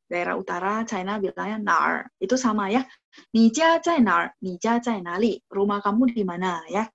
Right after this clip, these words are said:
"Ni jia zai nar? Ni jia zai nali?" Oke, nomor dua puluh satu. Iya, mulai banyak ya kosakata ya, teman-teman mesti, eh, dicicil menghafalnya ya. Jadi nggak bisa dikebut.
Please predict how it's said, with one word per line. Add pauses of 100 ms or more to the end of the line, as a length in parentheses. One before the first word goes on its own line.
(520)
"Ni
jia
zai
nar?
Ni
jia
zai
nali?" (560)
Oke,
nomor
dua
puluh
satu. (1120)
Iya,
mulai
banyak
ya
kosakata
ya,
teman-teman
mesti, (720)
eh, (360)
dicicil
menghafalnya
ya. (300)
Jadi
nggak
bisa
dikebut.